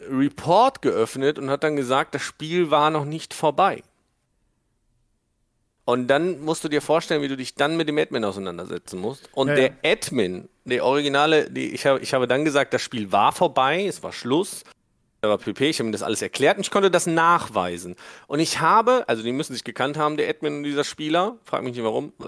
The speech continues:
Speaker 1: äh, ähm, ich habe das dann alles erklärt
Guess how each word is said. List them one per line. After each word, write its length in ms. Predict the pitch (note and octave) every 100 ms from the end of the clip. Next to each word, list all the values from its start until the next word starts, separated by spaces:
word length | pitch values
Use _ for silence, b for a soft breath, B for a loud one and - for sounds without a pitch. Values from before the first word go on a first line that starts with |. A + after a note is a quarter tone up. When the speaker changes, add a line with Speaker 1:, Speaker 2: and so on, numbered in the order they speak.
| - A#2+
Speaker 1:
äh, 340 | A#2+ A2+ A2+ - b b b _ _ _ _ _
ähm, 320 | B2 A2+ A2 A2
ich 120 | A#2
habe 140 | C#3+ D#3+
das 120 | B2+
dann 180 | C3 A#2
alles 220 | A#2+ A2
erklärt 1080 | - G2 - G#2 F#2+ G2+ A2+ E3+ - -